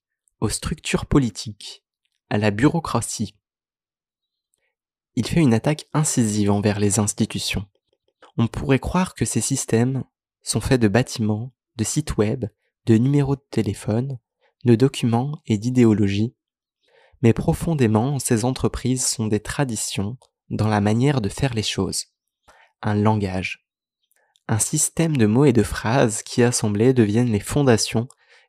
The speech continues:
et le pouvoir de cette institution. Dans ses écrits, Derrida déconstruit par exemple la rhétorique du nationalisme. L'idée intéressante derrière cela,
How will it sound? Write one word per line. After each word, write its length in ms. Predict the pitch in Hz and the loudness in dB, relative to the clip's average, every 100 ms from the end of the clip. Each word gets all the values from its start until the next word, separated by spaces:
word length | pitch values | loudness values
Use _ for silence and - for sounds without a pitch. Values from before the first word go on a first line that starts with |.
| - | 2
et 100 | 113 | 4
le 120 | 104 | 4
pouvoir 520 | - 143 120 127 147 | 0 0 4 4 4
de 80 | 110 | 0
cette 240 | - 104 | -2 -2
institution. 640 | 127 - 151 - - - 113 _ _ _ _ _ _ _ _ _ _ _ _ _ _ - | -4 -4 -6 -6 -6 -8 -10 _ _ _ _ _ _ _ _ _ _ _ _ _ _ -6
Dans 240 | 107 123 | 2 2
ses 260 | - 147 113 | 4 0 0
écrits, 460 | - - 156 185 _ _ | -4 -2 -2 -2 _ _
Derrida 400 | 117 117 117 139 | -2 0 4 4
déconstruit 560 | 139 113 120 - - 156 | 6 4 0 -2 0 0
par 160 | 117 113 | 0 0
exemple 480 | 107 107 135 147 | 2 4 4 4
la 100 | 110 | 2
rhétorique 680 | 104 120 113 104 117 - - _ _ - | 2 2 2 0 -2 -10 -18 _ _ -10
du 200 | 123 107 | 0 4
nationalisme. 960 | 104 143 - 147 113 104 - - 101 101 _ _ _ _ _ _ _ _ _ _ _ _ | 4 4 2 2 2 0 -4 -2 -4 -6 _ _ _ _ _ _ _ _ _ _ _ _
L'idée 300 | 117 113 147 | -4 4 6
intéressante 640 | 143 113 113 104 - 143 135 | 6 4 0 0 0 0 2
derrière 280 | 107 110 | 2 0
cela, 520 | - 104 101 113 156 | 0 0 0 0 -4